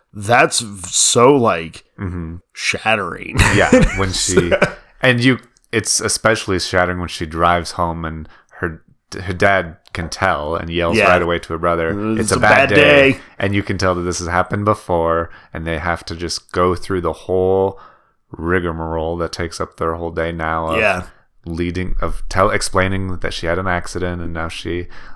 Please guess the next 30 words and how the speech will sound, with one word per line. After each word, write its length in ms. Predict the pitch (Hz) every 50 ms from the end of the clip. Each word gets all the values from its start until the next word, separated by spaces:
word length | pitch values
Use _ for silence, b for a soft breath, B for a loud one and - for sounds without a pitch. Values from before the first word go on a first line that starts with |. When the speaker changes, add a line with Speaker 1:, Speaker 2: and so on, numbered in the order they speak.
| B - -
Speaker 2:
l-, 180 | - - - - - -
only 380 | - 92 95 98 98 95 104 - - - - -
ha-, 220 | 101 95 85 -
she 160 | - - -
lost 300 | 95 95 98 95 - -
all 180 | 95 92 92 98
of 80 | 95
her 100 | - 107
short-term 380 | 101 - 107 101 - - 104 104
memory, 400 | 95 87 85 87 85 87 85 85
and 180 | 85 85 82 78
sh-, 160 | - - - - -
every 200 | - 87 85 95
day 220 | 90 87 90 87 87
it 80 | 90
resets, 520 | 90 92 87 - - 80 76 76 - - -
and 260 | 85 85 82 82 - B B B B B B B
it's, 400 | - - 92 - - - - - - _ _ _ _ _ _ _ _ _ _
it's 280 | _ - - 101 - -
so 880 | - - - - - - - 101 101 101 98 98 92 92 90 82 - _ _ _ _ _ _ _ _ _ _ _ _
dramatic 680 | - - 80 78 76 76 78 80 82 82 - - - - -
in 100 | 85 87
that 260 | 95 113 104 92 -
part 180 | - - 87 85
Speaker 1:
It 120 | 135 156 151
Speaker 2:
where 160 | 147 170 180
it's 80 | 160 135
Speaker 1:
is. 160 | 123 120 110
Well, 180 | 139 175 196 202
and 260 | 202 202 202 190 -